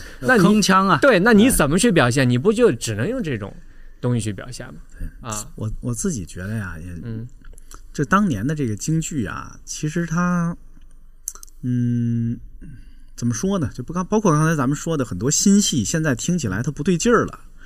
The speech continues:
Speaker 2: 嗯。
Speaker 3: 跟它就别扭了。我觉得是因为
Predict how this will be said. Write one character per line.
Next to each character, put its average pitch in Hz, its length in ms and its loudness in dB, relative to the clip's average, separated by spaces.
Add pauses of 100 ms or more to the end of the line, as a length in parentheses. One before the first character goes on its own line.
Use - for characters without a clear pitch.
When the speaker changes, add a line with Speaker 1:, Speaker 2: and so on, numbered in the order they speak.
(100)
Speaker 2:
嗯。 113 120 -10 (280)
Speaker 3:
跟 185 540 0
它 185 120 -4
就 190 100 0
别 233 320 2
扭 90 160 -2
了。 - 220 -16 (180)
我 123 140 -6
觉 143 180 -4
得 196 100 -2
是 175 160 -4
因 190 200 0
为 165 360 0